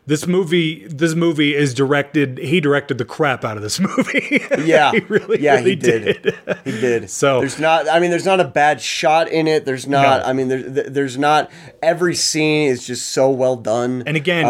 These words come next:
Speaker 1: if
Speaker 2: Um,
Speaker 1: you go back and rewatch it, which I don't think you will, but if you, if you g-, ever go back and rewatch it, you will see all of the foreshadowing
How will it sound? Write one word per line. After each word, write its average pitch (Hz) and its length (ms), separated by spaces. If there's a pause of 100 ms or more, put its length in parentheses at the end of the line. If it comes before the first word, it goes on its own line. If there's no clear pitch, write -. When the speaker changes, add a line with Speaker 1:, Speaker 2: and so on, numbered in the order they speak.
(100)
Speaker 1:
if 101 120
Speaker 2:
Um, 95 40
Speaker 1:
you 202 160
go 220 160
back 180 340
and 160 140
rewatch 135 480
it, 117 80
which 127 160
I 131 40
don't 127 200
think 120 160
you 117 80
will, 110 260
but 120 220
if 147 180
you, 160 220
if 165 240
you 156 100
g-, 143 120
ever 175 220
go 185 140
back 165 300
and 151 80
rewatch 135 500
it, 123 40
you 143 120
will 135 140
see 160 580 (320)
all 151 340
of 143 120
the 143 60
foreshadowing 139 960